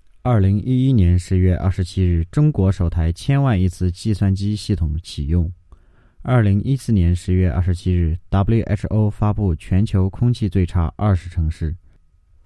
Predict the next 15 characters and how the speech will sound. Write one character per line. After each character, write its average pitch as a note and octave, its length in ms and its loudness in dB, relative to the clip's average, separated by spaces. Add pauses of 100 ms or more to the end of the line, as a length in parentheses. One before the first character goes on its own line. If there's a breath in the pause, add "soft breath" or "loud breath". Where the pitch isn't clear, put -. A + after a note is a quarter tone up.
(400 soft breath)
二 C3 180 2
零 G2+ 240 4
一 C3 140 2
五 A#2 160 4
年 E2 280 2
十 G2 200 -4
月 F#2 120 2
二 E2+ 140 0
十 F2 120 -4
七 F2+ 220 -4
日， E2 220 0
美 F#2 240 2
海 G2 180 0
军 F#2+ 240 0
来 F2 240 2